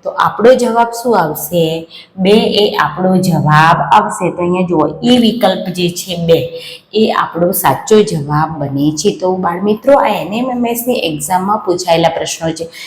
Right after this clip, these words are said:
પ્રશ્નો ખૂબ સહેલા હોય છે, પણ તમે ઉતાવળમાં ખૂબ ભૂલ કરી દેતા હોવ છો. ચાલો, ચાલો, બીજો પ્રશ્ન પણ એન એમ એમ એસ ની એક્ઝામમાં જ પૂછાયેલો છે. તો સમજીએ,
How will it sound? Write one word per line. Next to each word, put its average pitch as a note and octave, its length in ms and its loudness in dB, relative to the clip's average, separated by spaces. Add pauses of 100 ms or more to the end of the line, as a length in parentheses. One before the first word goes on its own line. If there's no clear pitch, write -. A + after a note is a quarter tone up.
(120)
પ્રશ્નો A#3+ 380 2
ખૂબ C4 220 -2
સહેલા G3 360 2
હોય E3 200 -2
છે, F3 200 -8 (280)
પણ A3 140 0
તમે A3 280 0
ઉતાવળમાં G#3+ 1200 2
ખૂબ C4+ 140 2
ભૂલ G#3 400 4
કરી F3+ 280 2
દેતા E3 380 -2
હોવ F#3 640 2
છો. - 200 -6 (100)
ચાલો, C4+ 180 2
ચાલો, C4+ 340 -6
બીજો A#3+ 320 -4
પ્રશ્ન B3 420 -4
પણ A#3+ 340 -4
એન F#3+ 160 -8
એમ G#3+ 140 -6
એમ A3+ 140 -10
એસ A#3+ 160 -12
ની A#3 60 -6
એક્ઝામમાં G3 480 -6
જ - 100 -10
પૂછાયેલો F3 480 -6
છે. E3+ 200 -12 (340)
તો D4+ 80 -6
સમજીએ, D#3 580 -6